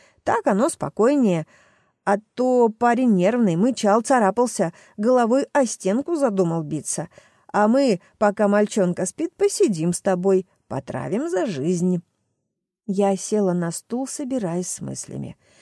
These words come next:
«Да, в таком состоянии мне не пронести Колю через пролом в лестнице. Придется ждать». Петров тем временем смахнул со стола хлам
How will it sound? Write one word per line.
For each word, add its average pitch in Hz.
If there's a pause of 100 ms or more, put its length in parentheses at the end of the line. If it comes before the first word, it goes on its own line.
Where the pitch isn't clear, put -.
(320)
«Да, 214
в 214
таком 233
состоянии 247
мне 214
не 247
пронести 226
Колю 247
через 185
пролом 196
в 196
лестнице. 185 (420)
Придется 208
ждать». 202 (460)
Петров 208
тем 208
временем 214 (340)
смахнул 226
со 202
стола 202 (220)
хлам 240